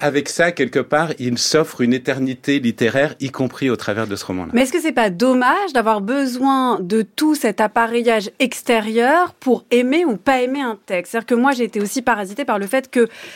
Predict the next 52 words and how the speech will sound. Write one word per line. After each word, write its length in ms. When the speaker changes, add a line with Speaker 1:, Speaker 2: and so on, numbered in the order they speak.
Speaker 2:
ces 160
deux 260
fils 460
ont 120
désobéi 840
à 120
la 100
dernière 320
volonté 380
de 40
leur 140
père, 160
qui 100
était 160
de 100
ne 140
pas 320
le 100
publier. 560
Ce 80
qui 120
fait 120
qu'en 140
fait, 120
moi, 160
j'ai 140
eu 120
l'impression 420
de 100
lire 280
une 220
trahison. 640
Et 100
à 80
la 140
fin, 100
c'est 80
vrai 120
que 40
cette 140
post-, 420
cette 240
postface 560
est 220
très, 180
très, 200
très 300
émouvante. 520
Speaker 1:
Mm. 100
Speaker 2:
Mais 120
en 140
fait, 260